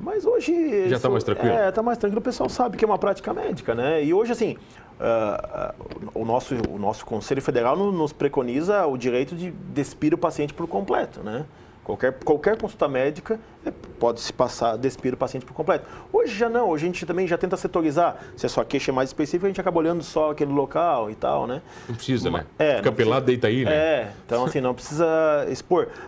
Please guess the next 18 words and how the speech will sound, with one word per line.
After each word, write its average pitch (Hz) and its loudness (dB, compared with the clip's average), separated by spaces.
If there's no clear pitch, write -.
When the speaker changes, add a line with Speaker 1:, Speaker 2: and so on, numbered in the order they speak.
Speaker 1:
Mas 160 2
também 208 4
sem 214 0
pudor, 208 2
né? 113 0
Se 123 -8
a 110 2
queixa 120 2
é 123 2
na 127 2
área 120 4
genital, 120 0
a - -4
gente 123 -4
examina 117 0
da 113 0
mesma 107 -4
forma, 143 0